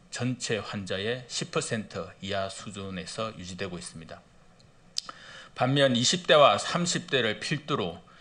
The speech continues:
예방접종을 받지 않는 청장년층들의 감염이 크게 늘어나고 있으며 환자 수 증가를 견인하고 있습니다. 새로운 거리두기 체계는 예정대로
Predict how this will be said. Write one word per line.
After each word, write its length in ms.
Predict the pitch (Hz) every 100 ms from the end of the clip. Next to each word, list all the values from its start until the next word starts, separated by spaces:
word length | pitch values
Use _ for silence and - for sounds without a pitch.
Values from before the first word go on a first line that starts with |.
| - -
예방접종을 720 | 120 160 160 - - 160 123
받지 320 | 135 135 135
않는 360 | 110 104 107 95
청장년층들의 1400 | - - 160 147 143 113 113 120 123 - 131 113 98 92
감염이 540 | - 120 117 101 92 90
크게 540 | - 156 143 104 92 101
늘어나고 460 | 110 107 101 95
있으며 520 | 92 - 92 87 113 - - -
환자 340 | - 117 113 110
수 300 | - 104 90 -
증가를 600 | - 104 95 98 113 127 - -
견인하고 560 | - 107 104 98 104 92
있습니다. 480 | 90 - 82 82 - - - - - - - -
새로운 420 | - 180 185 185 139
거리두기 440 | 143 143 147 131
체계는 580 | - - 143 127 98 87 - -
예정대로 640 | 113 135 131 127 107 90